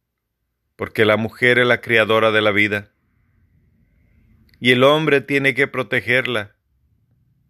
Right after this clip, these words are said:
La mujer se queda en su guarida mientras el hombre sale al peligro a traer el alimento, tratando de mantener a la mujer segura en su embarazo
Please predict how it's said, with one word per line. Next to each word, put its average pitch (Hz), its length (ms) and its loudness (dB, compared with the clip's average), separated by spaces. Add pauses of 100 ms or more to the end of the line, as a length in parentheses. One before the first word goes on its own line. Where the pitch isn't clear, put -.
(600)
La 117 140 0
mujer 120 400 0
se 113 220 -6
queda 110 260 0
en 104 100 -4
su 110 140 -10
guarida 98 640 -2 (1080)
mientras 107 460 -2
el 107 140 0
hombre 110 260 0
sale 107 240 0
al 101 160 -2
peligro 101 560 -2 (1080)
a 95 200 -8
traer 101 280 0
el 104 160 0
alimento, 101 680 -6 (1080)
tratando 131 520 0
de 131 60 0
mantener 123 560 -2
a 120 60 2
la 120 100 0
mujer 117 340 -2
segura 117 520 -2
en 113 120 -6
su 113 120 -6
embarazo 113 680 -2